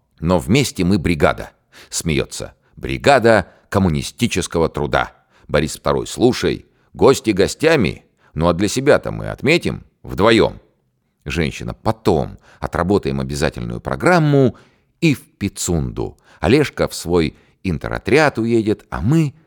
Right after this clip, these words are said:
как в юности". Борис второй. "Умница ты у меня, Людмила Михайловна.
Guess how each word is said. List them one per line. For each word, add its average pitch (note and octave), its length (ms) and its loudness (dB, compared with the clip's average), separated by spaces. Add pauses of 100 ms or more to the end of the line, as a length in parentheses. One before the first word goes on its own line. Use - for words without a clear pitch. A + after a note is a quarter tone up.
(120)
как - 280 -6
в - 40 -18
юности". B1 840 -6 (360)
Борис C2+ 300 0
второй. C2 400 -2
"Умница A2 460 4
ты C2 100 -8
у B1+ 60 -2
меня, B1+ 180 -2
Людмила B1 360 -4
Михайловна. G#1 680 -6